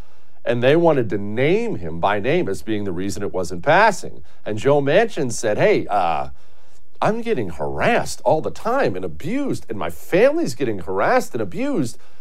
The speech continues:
Leave my name out of the report. Don't name me.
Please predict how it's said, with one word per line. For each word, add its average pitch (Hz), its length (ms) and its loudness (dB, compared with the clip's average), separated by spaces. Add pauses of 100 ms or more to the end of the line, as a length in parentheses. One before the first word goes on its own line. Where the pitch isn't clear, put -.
(260)
Leave 247 400 2
my 180 240 2
name 180 500 2
out 165 400 8
of 117 140 4
the 107 100 2
report. 156 400 4
Don't 165 320 4
name 196 380 4
me. 85 300 -6